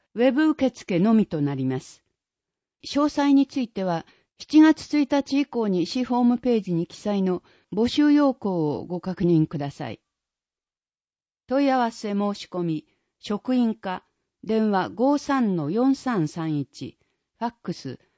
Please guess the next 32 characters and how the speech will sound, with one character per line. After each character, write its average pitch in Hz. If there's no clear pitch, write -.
二 277
六 269
の 175
四 247
零 165
三 160
零。 127
な 262
お、 170
事 156
務 240
職、 165
一 202
般 233
と 202
高 220
卒 -
程 180
度、 143
技 214
術 277
職、 -
土 240
木 247
と 175
電 220
気 -
に 240
お 247
い 226
て -
は、 170